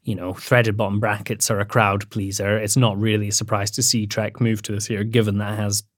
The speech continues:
happened already with all of their other bikes. So, yeah, no surprise. The T forty stan-, T forty-seven standard Trek uses is actually very slightly different to the standard standard. I think if I remember correctly, it's slightly narrower in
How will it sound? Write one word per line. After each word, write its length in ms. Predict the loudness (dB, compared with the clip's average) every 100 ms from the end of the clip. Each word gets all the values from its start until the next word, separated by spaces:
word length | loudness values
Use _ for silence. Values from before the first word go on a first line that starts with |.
| -8
happened 340 | -4 -2 0 0
already 360 | 2 0 0
with 180 | -2 4
all 300 | 8 10 8
of 120 | 4
their 160 | 2 4
other 200 | 4 2
bikes. 420 | 0 -4 -4 -4
So, 300 | -2 0 0 -4 -16 -20 -12 -4
yeah, 120 | 4
no 200 | 8 8
surprise. 380 | 6 4 4 2 -12 -4 0
The 80 |
T 180 | 6 6
forty 220 | 6 4
stan-, 520 | 4 6 6 6 4 0
T 260 | 0 0
forty-seven 840 | 0 2 2 4 0 4 4 4 2
standard 440 | 2 2 0 -2
Trek 340 | 2 2 2 -2
uses 360 | -2 -2 -2
is 100 | 2
actually 320 | 2 2 -4 -4
very 480 | -4 6 8 8 4
slightly 340 | 2 0 -2
different 540 | 0 0 0 -2 -2 -2
to 100 | -2
the 260 | 0 -2 2
standard 580 | 4 6 4 4 2
standard. 540 | 0 0 0 0 -2 -4
I 60 | -4
think 160 | -2
if 60 | 2
I 20 |
remember 320 | 4 4 4
correctly, 260 | -2 -6 -6
it's 80 | -6
slightly 180 | -2
narrower 680 | 2 4 4 4 6 4
in 60 | 2